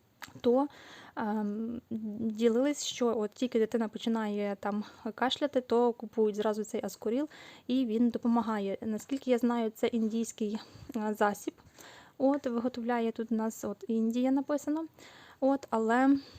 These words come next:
м, кажуть, що теж багатьом діткам допомагає, і лікар нам, власне, сьогодні його, а, прописала. Тому що до того ми п'ять днів, е,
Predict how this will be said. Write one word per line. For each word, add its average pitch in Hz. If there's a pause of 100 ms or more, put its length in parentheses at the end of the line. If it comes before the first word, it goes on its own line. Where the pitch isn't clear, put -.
(300)
м, 220
кажуть, 240
що - (160)
теж 220
багатьом 208
діткам 214
допомагає, 214
і 220
лікар 240
нам, 233
власне, 220
сьогодні 220
його, 214 (720)
а, 214
прописала. 208 (560)
Тому 220
що -
до -
того 254
ми 220
п'ять 220
днів, 226
е, 208